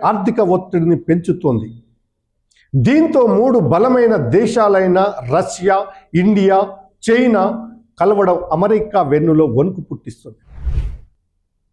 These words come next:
ఈ సందర్భంగా పలు కీలక అంశాలు చర్చలోకి వచ్చాయి. అవేంటో ఇప్పుడు చూద్దాం. అయితే ఈ సమావేశంలో మోడీ, షీ జిన్పింగ్ ఇద్దరు కలిసి ఒకటే మాట చెప్పడం జరిగింది.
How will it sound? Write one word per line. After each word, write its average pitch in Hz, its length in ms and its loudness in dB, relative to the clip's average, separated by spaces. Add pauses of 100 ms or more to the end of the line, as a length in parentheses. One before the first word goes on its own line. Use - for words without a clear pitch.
(420)
ఈ 180 140 2
సందర్భంగా 165 1000 -2 (400)
పలు 247 160 2
కీలక 277 380 0
అంశాలు 190 580 0
చర్చలోకి 170 440 0
వచ్చాయి. 127 380 -4 (460)
అవేంటో 165 480 2
ఇప్పుడు 139 380 -2 (100)
చూద్దాం. 110 280 -6 (920)
అయితే 302 340 2
ఈ 285 80 4
సమావేశంలో 233 840 2
మోడీ, 190 500 2 (380)
షీ 311 300 2
జిన్పింగ్ 233 680 2
ఇద్దరు 196 340 2
కలిసి 233 540 -2 (360)
ఒకటే 240 340 0
మాట 190 240 0
చెప్పడం 175 500 -2
జరిగింది. 117 380 -4